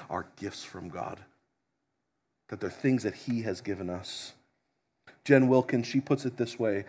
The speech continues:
"Whatever our spheres of influence, whether in our families or our jobs or ministries,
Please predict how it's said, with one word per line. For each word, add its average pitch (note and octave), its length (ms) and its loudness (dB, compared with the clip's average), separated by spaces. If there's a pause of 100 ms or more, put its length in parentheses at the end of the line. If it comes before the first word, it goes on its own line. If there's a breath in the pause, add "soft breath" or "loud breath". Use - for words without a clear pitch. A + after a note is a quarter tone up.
(200 loud breath)
"Whatever F3 600 10
our B2+ 160 12
spheres D#3 540 8
of A#2 120 2
influence, G2+ 680 -4 (180 soft breath)
whether D3+ 260 12
in C#3+ 60 12
our A#2+ 140 12
families D3 580 8
or A#2+ 160 8
our A2+ 120 8
jobs C#3 520 12
or A#2 140 4
ministries, C3+ 680 4